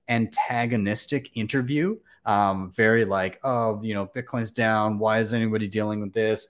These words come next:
Amazing that you were able to raise money in this environment when everybody else is having trouble. What's the deal? Like, do you still like Bitcoin? Is it still," like, it was very, like, negative connotations at the beginning. And then when Jack gets on his rip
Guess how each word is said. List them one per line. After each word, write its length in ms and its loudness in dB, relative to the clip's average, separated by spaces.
Amazing 460 2
that 160 2
you 80 0
were 80 6
able 240 4
to 280 -2
raise 300 2
money 300 2
in 80 0
this 160 -2
environment 600 -2
when 140 -4
everybody 380 -4
else 180 -2
is 80 -12
having 240 -4
trouble. 460 0
What's 180 -2
the 120 -14
deal? 380 0
Like, 240 0
do 80 -8
you 80 -2
still 240 2
like 240 2
Bitcoin? 480 -2
Is 160 -4
it 140 -8
still," 400 6
like, 180 12
it 60 8
was 140 8
very, 420 10
like, 480 8
negative 840 2
connotations 720 0
at 200 2
the 80 -4
beginning. 560 -4
And 220 6
then 260 6
when 260 4
Jack 380 -2
gets 240 -2
on 100 2
his 180 0
rip 380 0